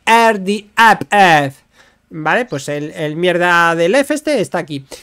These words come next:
Veinticinco ochenta y siete, cuatro veinticinco Q. Eso está bien. Doce de mayo de mil novecientos ochenta y uno.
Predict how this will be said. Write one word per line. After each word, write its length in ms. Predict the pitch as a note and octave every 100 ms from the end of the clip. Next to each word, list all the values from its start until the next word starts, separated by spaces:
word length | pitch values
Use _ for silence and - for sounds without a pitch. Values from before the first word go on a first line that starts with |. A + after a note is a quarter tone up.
| _ -
Veinticinco 500 | G#3+ A3+ G#3+ D4 C#4
ochenta 380 | - A#3 A3
y 80 | A3
siete, 580 | G3 C#4+ D#4 D#4 D#4 D4 _ _ _ _
cuatro 460 | - A#3+ C4 B3+ A#3+
veinticinco 840 | A3+ A3 G#3+ - C#4+ C#4 C4+ D4+ -
Q. 340 | A#3 A3 C#3+
Eso 160 | D3 C#3+
está 260 | - D3+
bien. 520 | E3+ A#3 B3 B3+ A3
Doce 260 | F3 E3 F3
de 120 | E3+
mayo 280 | F#3 G3 D#3+
de 100 | D#3
mil 140 | E3+
novecientos 600 | E3+ D#3 D3 E3+ D#3+ D3+
ochenta 540 | D#3 - D#3 D#3+ D#3+ D#3+
y 100 | A#3
uno. 400 | C#4 C#4+ D4+